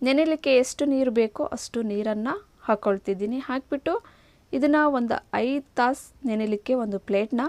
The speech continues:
ಮುಚ್ಚಿ ಇಟ್ಕೊಳ್ಬೇಕಾಗುತ್ತೆ. ನೋಡಿ, ಇವಾಗ ಐದು ತಾಸು ಆಗಿದೆ. ಬೇಳೆ ಮತ್ತು ಕಾಳು ಚೆನ್ನಾಗಿ ನೆಂದಿವೆ, ಅದ್ರ ಜೊತೆಗೆ ಒಣಮೆಣಸಿನ್ಕಾಯಿನೂ ಕೂಡ ಚೆನ್ನಾಗಿ ನೆಂದಿವೆ. ಐದು ತಾಸಿಗಿಂತ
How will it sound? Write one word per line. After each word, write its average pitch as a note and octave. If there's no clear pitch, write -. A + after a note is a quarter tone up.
ಮುಚ್ಚಿ G#3
ಇಟ್ಕೊಳ್ಬೇಕಾಗುತ್ತೆ. F#3
ನೋಡಿ, A#3
ಇವಾಗ G#3
ಐದು G3
ತಾಸು G3
ಆಗಿದೆ. G3+
ಬೇಳೆ B3
ಮತ್ತು A3+
ಕಾಳು G#3
ಚೆನ್ನಾಗಿ G3
ನೆಂದಿವೆ, G3
ಅದ್ರ A3
ಜೊತೆಗೆ D4+
ಒಣಮೆಣಸಿನ್ಕಾಯಿನೂ B3+
ಕೂಡ B3+
ಚೆನ್ನಾಗಿ A3
ನೆಂದಿವೆ. G3+
ಐದು F4
ತಾಸಿಗಿಂತ D4+